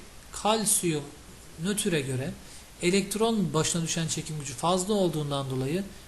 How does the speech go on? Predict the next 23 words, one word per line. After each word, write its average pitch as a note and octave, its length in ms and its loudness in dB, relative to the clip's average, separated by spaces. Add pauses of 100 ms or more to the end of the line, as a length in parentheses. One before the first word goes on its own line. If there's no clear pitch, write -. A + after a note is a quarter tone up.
(180)
daha G#3 220 8
çok F3 200 0
enerji F#3 300 4
istemektedir. C#3+ 580 0 (540)
Yani E3 240 -2 (140)
C E3+ 380 2
A E3+ 260 0 (520)
artı D#3 600 -2 (380)
iki E3 520 -2 (180)
büyüktür F3+ 560 0 (440)
kalsiyumdan. C#3 720 2 (560)
Ardından A3 560 2 (480)
kalsiyumla G#3 880 2
argonu A3 400 2
kıyaslayacak D3+ 640 0
olursak, C#3 400 -4 (460)
bakın, G3 180 -2
ikisinin G#3 360 0
de A#3+ 60 4
elektron A3 360 2
sayısı A3 300 2
on A3+ 160 0
sekize, E3 600 2